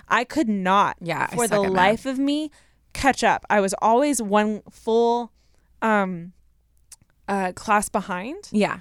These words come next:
Speaker 1: So, like, you know, you go into what it, high school, it's, and it's algebra two.
Speaker 2: I, girl, I don't even
Speaker 1: Right?
Speaker 2: remember.
Speaker 1: I was one behind. So
Speaker 2: Yeah.
Speaker 1: I was always in the grade level behind me
Speaker 2: Mm-hmm.
Speaker 1: in math because I could not, for the life of me, understand it and catch up. To this day,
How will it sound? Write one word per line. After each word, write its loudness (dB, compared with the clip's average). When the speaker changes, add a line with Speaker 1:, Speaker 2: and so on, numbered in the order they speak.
Speaker 1:
So, 2
like, -2
you -4
know, 0
you -2
go 4
into -4
what -2
it, -4
high 2
school, 0
it's, -6
and -4
it's -6
algebra -4
two. -4
Speaker 2:
I, -2
girl, -2
I 0
don't -2
even -6
Speaker 1:
Right? 4
Speaker 2:
remember. 0
Speaker 1:
I 6
was 0
one 2
behind. -4
So 2
Speaker 2:
Yeah. 6
Speaker 1:
I 8
was 0
always 2
in -4
the -2
grade -2
level -4
behind -10
me -10
Speaker 2:
Mm-hmm. 0
Speaker 1:
in -2
math -4
because -8
I -2
could -4
not, 0
for 2
the 6
life 2
of -6
me, -4
understand -4
it 0
and -8
catch -8
up. -8
To -8
this -4
day, 2